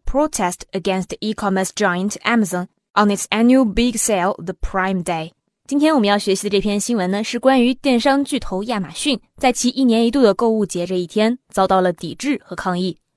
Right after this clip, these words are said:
亚马逊呢，相信常听我们新闻的小伙伴应该不陌生。我们在上周的新闻晨读当中呢，刚刚学习到了作为全球范围内市值最高的几家公司之一，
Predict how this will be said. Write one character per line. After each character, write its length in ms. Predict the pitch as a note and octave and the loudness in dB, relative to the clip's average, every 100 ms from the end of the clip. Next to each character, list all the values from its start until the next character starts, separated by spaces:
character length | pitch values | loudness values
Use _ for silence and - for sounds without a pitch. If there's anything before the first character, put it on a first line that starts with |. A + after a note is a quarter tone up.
| _ _ _ - | _ _ _ 2
亚 140 | B3 | 4
马 120 | G3+ | 4
逊 200 | G3 C#4+ | 4 4
呢， 140 | A#3 A3+ | 4 4
相 180 | A3 | 2
信 220 | A3 A3 G3 | 2 0 0
常 160 | G3 | 0
听 160 | G#3 A3+ | 2 2
我 60 | |
们 100 | F3+ | 2
新 160 | F3 A3 | -2 0
闻 80 | G3+ | 0
的 60 | |
小 160 | G3+ G3+ | 0 -2
伙 100 | F3 | -4
伴 180 | F3 E3+ | -6 -6
应 80 | F3 | -4
该 120 | F#3 | -4
不 100 | F3+ | -4
陌 160 | F3+ | -6
生。 300 | E3+ G3+ A3 - _ _ | -4 -2 -2 -4 _ _
我 80 | G#3+ | -8
们 100 | A#3+ | -4
在 140 | D4 | -2
上 180 | D4 E4+ | -2 0
周 140 | C4 | 0
的 100 | A#3+ | 0
新 160 | A3 A#3 | 0 -2
闻 120 | G#3+ | -2
晨 220 | A3+ G3+ F#3 | -2 -6 -4
读 120 | F#3+ | -2
当 160 | G3+ | 0
中 140 | G3+ G#3 | -2 -2
呢， 140 | G#3 | 0
刚 160 | B3 C4+ | 0 2
刚 160 | D4 | 0
学 200 | D#4 - | -2 -4
习 160 | F#3 - | -4 -2
到 160 | F#3+ F#3 | 0 0
了 120 | F3+ _ _ | -2 _ _
作 100 | - | 2
为 100 | C#4 | 2
全 240 | C#4+ A3+ B3+ | 2 -2 -2
球 160 | A#3+ | -2
范 220 | B3 C4+ | 0 0
围 140 | G#3 G#3 | 0 2
内 180 | A3+ F#3 | 0 0
市 180 | - | -4
值 200 | A#3+ G#3+ | -4 -4
最 180 | A3 B3+ | 0 0
高 240 | G#3+ A3+ C4+ | 0 0 0
的 80 | |
几 140 | G#3+ - | -2 -6
家 120 | E3 | -8
公 160 | F3+ G#3 | -6 -6
司 200 | - G#3+ | -6 -6
之 180 | A#3 | -6
一， 260 | A3+ B3 - | -4 -2 -4